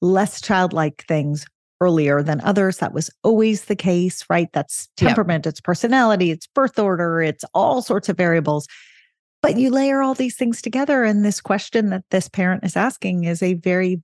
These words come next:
Speaker 1: very common one. And it's one that's going to stretch far beyond entering middle school. It's gonna stretch into entering high school and, frankly,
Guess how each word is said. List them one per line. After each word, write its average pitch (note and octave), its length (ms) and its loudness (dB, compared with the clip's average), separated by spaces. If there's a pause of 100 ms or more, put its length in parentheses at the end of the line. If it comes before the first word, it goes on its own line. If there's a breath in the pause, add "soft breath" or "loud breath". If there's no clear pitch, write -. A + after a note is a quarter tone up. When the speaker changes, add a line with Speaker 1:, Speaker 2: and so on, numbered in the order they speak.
Speaker 1:
very D#3+ 480 0 (280)
common C4+ 380 2
one. A3+ 220 2 (100)
And G3+ 120 4
it's G3+ 180 -4
one G#3 180 0
that's - 220 -4
going F3 300 -2
to E3 400 0 (640 loud breath)
stretch - 540 -2 (100)
far A#3 520 2
beyond D3 680 0 (100)
entering D#3+ 400 0
middle G3+ 220 2
school. - 540 -10
It's - 200 -4
gonna E3 220 -2
stretch - 400 -6
into D#3 160 -4
entering E3 340 -2
high F3+ 160 2
school - 320 -2
and, F3+ 220 0
frankly, D3+ 640 -2